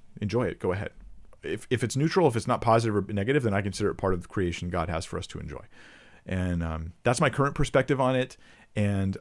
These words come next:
I think that my previous idea of Christian music only, not secular, that that kept me safe in a sense, but it also made me a bit judgmental of other people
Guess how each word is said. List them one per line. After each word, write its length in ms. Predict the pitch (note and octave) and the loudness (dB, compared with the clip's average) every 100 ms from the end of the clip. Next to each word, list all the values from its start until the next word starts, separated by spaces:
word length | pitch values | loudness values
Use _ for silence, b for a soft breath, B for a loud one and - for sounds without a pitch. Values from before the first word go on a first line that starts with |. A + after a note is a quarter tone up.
| - | -2
I 180 | G#2 G2 - | -2 -2 -2
think 300 | A#2+ A2 A2+ | -2 -2 -2
that 500 | G2+ F#2+ G#2+ G#2 G2 | 0 0 -4 -8 -4
my 160 | F#2+ | -2
previous 460 | - A#2+ A#2 A2+ A2+ | 2 2 4 2 2
idea 280 | G2+ G2+ G#2 | 2 2 0
of 300 | F#2+ F#2 - - - | 0 -4 -10 -20 -14
Christian 320 | - A#2+ - A2 | 0 0 2 2
music 280 | G#2 G#2 | 2 2
only, 240 | G2+ G2+ F#2+ | 2 2 2
not 200 | F#2+ - | 0 -2
secular, 400 | - G2 G#2+ G2+ | -2 0 2 0
that 80 | F#2+ | 2
that 180 | A#2 G2+ | 0 0
kept 220 | C3+ A2+ | -2 -2
me 80 | G2 | -4
safe 400 | - G#2 G#2 - | -2 0 0 -2
in 100 | A#2 | -4
a 40 | |
sense, 280 | A2 B2 B2 | -2 -4 -2
but 160 | - G#2 | -2 2
it 60 | |
also 260 | G2+ G2+ F#2+ | 2 0 -2
made 240 | F#2+ G2+ | 0 0
me 240 | G#2 G2 - | 0 -4 -6
a 80 | F#2+ | -6
bit 360 | G2+ F2+ - - | -4 -6 -10 -10
judgmental 600 | G2+ G2 F2 F#2 F2 F2 | -4 -4 -2 -2 -2 -2
of 80 | F2+ | -2
other 180 | E2+ | -4
people 480 | E2 - F#2 B2+ D#3+ | -4 -6 -2 0 -2